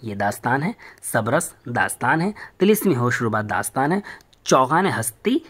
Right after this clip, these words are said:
ये नावल है और ये प्रेमचंद का है। अगला सवाल, लखनऊ की मशहूर दास्तान, यानी कि लखनऊ की मशहूर दास्तान कौन सी है? फसाना अजाइब, गुल बकावली, ये भी नहीं है। बागो बहार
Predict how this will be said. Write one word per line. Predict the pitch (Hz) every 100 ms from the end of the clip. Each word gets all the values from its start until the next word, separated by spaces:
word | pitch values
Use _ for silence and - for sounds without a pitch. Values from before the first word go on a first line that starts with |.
| _ 160
ये | 226
नावल | 131 101 101 120
है | 139 262 _ -
और | 147
ये | 131 120 269 - - _
प्रेमचंद | - 180 127 107 98
का | -
है। | 85 - - - -
अगला | 160 139 101
सवाल, | 113 - - - -
लखनऊ | 143 202 208 233
की | 220
मशहूर | 165 - - 170
दास्तान, | 127 107 - - 101 101 - _ - - - -
यानी | 156 196 226
कि | 220 226
लखनऊ | 196 175 196
की | 196
मशहूर | 196 185 170
दास्तान | 175 170 185 180
कौन | 170 165
सी | 175
है? | 196 247 - _
फसाना | - 147 147 131 170 - -
अजाइब, | 131 127 113 95 101 -
गुल | 113 123
बकावली, | 120 120 123 131 165 196 _ _ _ _ _ _ _ -
ये | 107 104
भी | 113
नहीं | 127
है। | 131 165 - - -
बागो | 117 120 117
बहार | 117 113 123